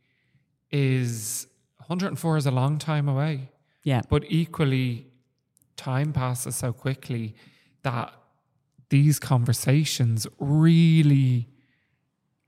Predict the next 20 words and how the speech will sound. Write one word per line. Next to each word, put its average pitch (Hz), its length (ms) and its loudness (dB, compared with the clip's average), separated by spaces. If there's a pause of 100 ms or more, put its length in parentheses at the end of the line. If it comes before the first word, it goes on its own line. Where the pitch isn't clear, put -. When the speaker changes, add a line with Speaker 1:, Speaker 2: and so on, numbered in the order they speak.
Speaker 1:
I - 80 -16
think 202 300 2
this 151 200 2
is 147 120 0
what 127 120 2
I 123 80 4
got 123 240 -2
last 123 240 -2
night 123 140 2
that 120 100 -4
I 123 40 4
couldn't - 300 -2
articulate 110 600 -2
'cause 113 180 -4
we 123 60 -6
got - 180 -2
put - 180 2
in 123 160 0
smaller 120 380 -4
groups. - 560 -4